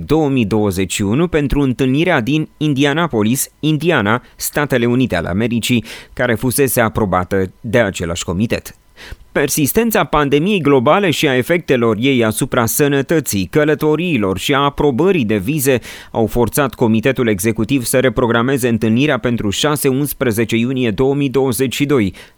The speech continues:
tot în Indianapolis. Planul nou, votat de liderii bisericii și de membrii comitetului, trimite întâlnirea de lucru a bisericii la doi ani distanță de programarea inițială. Peter Landless,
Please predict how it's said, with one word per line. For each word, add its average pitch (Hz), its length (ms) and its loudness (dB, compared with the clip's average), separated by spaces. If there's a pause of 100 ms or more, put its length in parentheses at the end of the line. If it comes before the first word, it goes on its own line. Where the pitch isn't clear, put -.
(100)
tot 170 320 -4
în 120 260 -2 (100)
Indianapolis. 92 960 -4 (380)
Planul 156 460 2
nou, 117 360 2
votat 151 560 0
de 123 140 0
liderii 113 400 2
bisericii 107 560 0
și 117 120 -4
de 113 120 0
membrii 113 380 -2
comitetului, 131 720 0 (360)
trimite 135 380 0
întâlnirea 120 560 2
de 117 100 2
lucru 131 360 2
a 120 100 4
bisericii 139 600 0
la 117 160 4
doi 160 400 0
ani 147 160 0
distanță 127 680 0
de 113 120 2
programarea 101 560 0
inițială. 87 640 -2 (360)
Peter 196 380 0
Landless, 151 580 -4